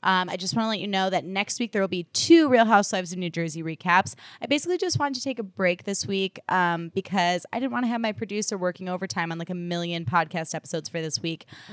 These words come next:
I wanted him to be able to enjoy the holiday. Um, so next week we're going to be doing two recaps. This week we're talking with Deanna. I'm also going to be putting up the first, um, Patreon episode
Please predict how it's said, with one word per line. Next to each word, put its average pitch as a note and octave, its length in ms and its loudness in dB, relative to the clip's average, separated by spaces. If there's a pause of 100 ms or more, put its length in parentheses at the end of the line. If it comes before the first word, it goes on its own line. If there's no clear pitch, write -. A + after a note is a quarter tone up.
(100)
I A#3+ 80 6
wanted C4 200 4
him C4 140 -4
to A#3+ 80 -10
be B3 140 -6
able B3 160 -2
to B3+ 120 -6
enjoy A#3+ 220 -4
the B3 80 2
holiday. G3+ 460 4 (320)
Um, G#3+ 340 4
so B3 460 6
next C4 420 0
week G#3+ 320 2 (220)
we're G#3+ 80 -6
going G3+ 240 0
to - 120 -6
be G#3 80 -4
doing F#3+ 340 0 (120)
two G#3+ 320 0
recaps. F3+ 600 2 (180)
This C4+ 240 4
week G#3+ 320 0
we're A3+ 140 2
talking F3+ 380 4
with E3+ 180 -4
Deanna. E3+ 520 0
I'm G#3+ 220 -2
also C4+ 320 6
going A3+ 200 2
to G#3 60 -2
be G#3 80 0
putting F#3+ 300 0
up F#3 180 -2
the F3+ 220 -4 (120)
first, G3+ 400 -2
um, F3+ 380 -2 (320)
Patreon G3+ 420 4
episode F#3 720 0